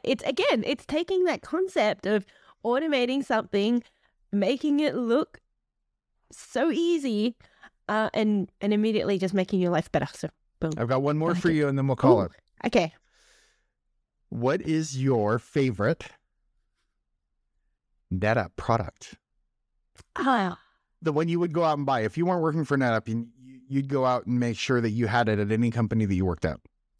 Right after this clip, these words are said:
Speaker 1: Okay, so NetApp has a, an amazing, uh, product. It's a service now in Blue X P. It's called, um, Blue X P Compliance. It was a, um, it was previously called DataSense. It was a company that we acquired. It came out of their I P that were called Cognigo.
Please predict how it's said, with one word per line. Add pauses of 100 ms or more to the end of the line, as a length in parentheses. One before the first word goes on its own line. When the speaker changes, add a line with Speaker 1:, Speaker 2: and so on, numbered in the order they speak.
(160)
Speaker 1:
Okay,
so
NetApp
has
a,
an
amazing, (280)
uh,
product.
It's
a
service
now
in
Blue
X
P.
It's
called, (340)
um,
Blue
X
P
Compliance. (120)
It
was
a, (360)
um,
it
was
previously
called
DataSense.
It
was
a
company
that
we
acquired.
It
came
out
of
their
I
P
that
were
called
Cognigo.